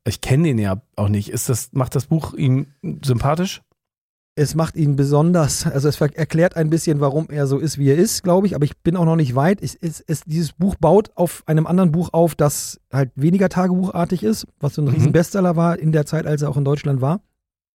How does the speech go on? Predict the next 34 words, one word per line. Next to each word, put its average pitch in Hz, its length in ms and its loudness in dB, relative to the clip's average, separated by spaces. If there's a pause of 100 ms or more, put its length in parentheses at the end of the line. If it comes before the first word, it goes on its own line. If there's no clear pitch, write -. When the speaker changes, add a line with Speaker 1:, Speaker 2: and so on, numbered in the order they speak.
(360)
Speaker 2:
Und, 135 360 0
äh, 123 380 4 (800)
wenn 139 240 2
man 160 340 2
weiß, 143 680 2 (480)
dass - 380 -2
dieser 139 260 0
Mensch, 135 460 0 (260)
äh, 120 440 0 (280)
Fußball 147 400 2
so 139 100 2
dermaßen 151 540 0
revolutioniert 139 640 0
hat, 175 240 -2
m-, 151 220 -8
macht 151 280 -2
das 156 100 0
schon 170 220 2
sehr 151 120 4
neugierig, 139 560 0
was 131 460 -4
so, 139 220 0 (160)
wie 202 160 2
bei 254 80 2
einem 240 140 2
großen 208 280 0
Kunstwerk, 165 400 0
wie 190 80 0
bei 190 80 2
einer 185 120 2
großen 175 260 0
Musik 165 320 2
oder 165 160 4
so, 156 120 2